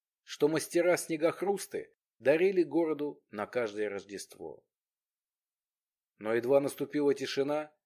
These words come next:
как опять жалобно задребезжал бубенчик у двери.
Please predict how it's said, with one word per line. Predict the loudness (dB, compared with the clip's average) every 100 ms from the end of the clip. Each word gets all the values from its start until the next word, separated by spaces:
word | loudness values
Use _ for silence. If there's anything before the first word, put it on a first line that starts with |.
| _ _ 0
как | 2 6
опять | 6 6 4
жалобно | 6 6 8 6 2
задребезжал | -2 2 2 2 -2 2 2
бубенчик | 2 -2 -4 -4 -6 -10
у | -8
двери. | -4 -4 -6 -10